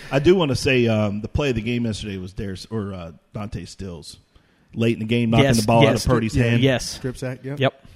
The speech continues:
Speaker 1: Yeah, that was the play of the game.
Speaker 2: That's a big
Speaker 1: I,
Speaker 2: play.
Speaker 1: I mean, that basically stopped the momentum, and, and it was West Virginia's game from that point forward. Um,
Speaker 3: Pur-, Purdy, he made some big plays, too,
Speaker 2: He's,
Speaker 3: man.
Speaker 2: he's very good. He's
Speaker 3: He's,
Speaker 2: very
Speaker 3: he's
Speaker 2: efficient.
Speaker 3: very, uh, elusive, man. He
Speaker 1: Is he a senior?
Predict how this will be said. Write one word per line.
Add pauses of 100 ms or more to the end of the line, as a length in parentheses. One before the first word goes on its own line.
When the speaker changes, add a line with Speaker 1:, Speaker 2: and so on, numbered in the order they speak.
Speaker 1:
Yeah,
that
was
the
play
of
the
game.
Speaker 2:
That's
a
big
Speaker 1:
I,
Speaker 2:
play.
Speaker 1:
I
mean,
that
basically
stopped
the
momentum,
and, (380)
and
it
was
West
Virginia's
game
from
that
point
forward.
Um,
Speaker 3:
Pur-,
Purdy,
he
made
some
big
plays,
too,
Speaker 2:
He's,
Speaker 3:
man.
Speaker 2:
he's
very
good.
He's
Speaker 3:
He's,
Speaker 2:
very
Speaker 3:
he's
Speaker 2:
efficient.
Speaker 3:
very,
uh,
elusive,
man.
He (240)
Speaker 1:
Is
he
a
senior?